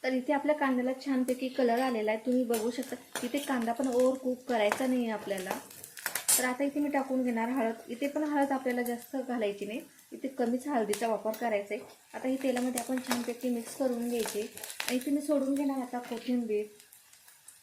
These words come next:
कोथिंबीर आणि कढीपत्ता पण घालू शकता तुम्ही.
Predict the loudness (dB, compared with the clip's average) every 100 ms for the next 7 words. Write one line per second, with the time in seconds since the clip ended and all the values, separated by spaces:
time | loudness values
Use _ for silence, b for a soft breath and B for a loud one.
0 | -14 -6 -2 2 4 4 4 2 -2 0
1 | 0 -2 -4 -4 -2 -2 0 0 -2 -4
2 | -4 -6 -4 -4 -4